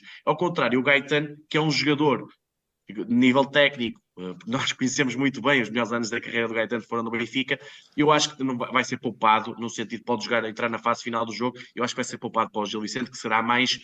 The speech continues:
digamos, a finalíssima. E por isso, acredito que o Gaeta vai começar no banco, acredito eu. Depois, na, na fase ofensiva, eu acho que o Guedes é o ponta de lança e, e, e, e, e falta-lhe um jogador como o Guedes.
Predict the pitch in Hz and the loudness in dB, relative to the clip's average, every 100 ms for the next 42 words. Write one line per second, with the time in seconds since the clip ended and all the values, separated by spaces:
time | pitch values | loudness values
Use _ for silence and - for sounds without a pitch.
0 | - _ - 104 123 117 123 - - 123 | -14 _ -8 -2 0 0 -4 -4 -2 -2
1 | 110 107 - 95 85 - _ _ _ _ | 0 -4 -6 -12 -14 -20 _ _ _ _
2 | _ 131 - 139 139 - - 113 - - | _ -6 0 0 0 -8 -4 -4 -2 -4
3 | 123 123 120 117 131 123 123 113 131 113 | -4 -2 0 0 0 -2 -2 -4 -2 0
4 | 104 95 - 104 98 110 127 123 120 98 | -2 -4 -12 -10 -8 -2 -2 0 0 -2
5 | - - 139 143 160 165 156 147 156 147 | -6 -12 -8 -4 -2 -2 -4 -2 -2 -2
6 | 143 139 113 117 - 120 120 104 110 107 | -4 -6 -2 -2 -2 -2 -2 0 -4 -6
7 | 104 101 104 113 101 98 113 139 127 - | -8 -6 -6 -6 -8 -6 -4 -2 -4 -8
8 | - - 147 135 135 139 147 147 - 170 | -12 -4 0 2 4 2 0 -2 0 0
9 | 170 156 131 135 131 131 120 107 104 - | 2 0 -2 -2 -2 0 -2 0 -2 -4